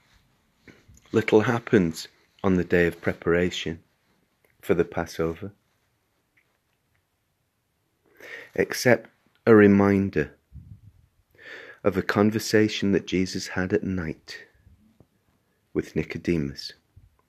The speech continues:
about how a person can be born again by water and the Spirit, and, in addition to that, a conversation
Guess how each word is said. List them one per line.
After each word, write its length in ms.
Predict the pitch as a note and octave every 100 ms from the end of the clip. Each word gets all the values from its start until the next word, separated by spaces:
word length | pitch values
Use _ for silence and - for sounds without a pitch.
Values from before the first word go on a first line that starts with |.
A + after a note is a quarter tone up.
| _ -
about 560 | - E2 D#2+ - - _ _ _ _ _ _ _ _
how 180 | G2 F#2+
a 40 |
person 680 | - - G#2 G2 - D2 C#2+ _ _ - _ -
can 140 | E2+
be 120 | D#2+
born 340 | D#2+ D#2+ D#2+ D#2+
again 420 | D#2 D#2+ D#2 D2+ _
by 180 | D#2+ D2
water 600 | C#2+ E2+ G#2 - A2+ A2+ _ _ _ -
and 180 | E2+
the 80 | E2
Spirit, 640 | - - G2 F2+ D#2+ - - _ _ B2+
and, 440 | B2+ D2+ C2+ - - _ _ _ _ _ - - _ -
in 120 | D#2
addition 440 | D#2 G2 - F#2+
to 160 | - D2+
that, 260 | C#2 C#2 - _ _ - _ _ _ - _ _ - -
a 40 |
conversation 920 | - E2 C#2+ - - E2 - - C2